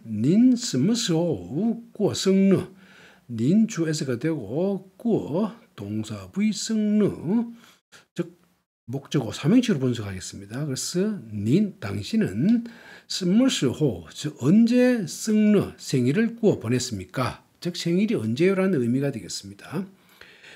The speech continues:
그러니까 대답이 시월 일일이 제 생일이에요. 시월 일일 주어가 되고 이에요 동사 부위 제 생일 주격 보여 시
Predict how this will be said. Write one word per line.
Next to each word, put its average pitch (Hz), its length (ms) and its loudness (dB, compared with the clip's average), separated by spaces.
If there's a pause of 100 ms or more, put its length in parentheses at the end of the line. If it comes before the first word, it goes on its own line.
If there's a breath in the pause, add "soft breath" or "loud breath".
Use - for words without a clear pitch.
(200 loud breath)
그러니까 220 560 0
대답이 170 720 0
시월 247 720 0
일일이 220 380 2
제 143 180 0
생일이에요. 170 920 -2
시월 214 440 -2
일일 190 260 0
주어가 151 500 -2
되고 202 540 -2
이에요 190 380 2
동사 123 420 -2
부위 208 380 0
제 113 160 -6
생일 214 480 2
주격 147 320 -4
보여 117 180 0
시 - 320 -6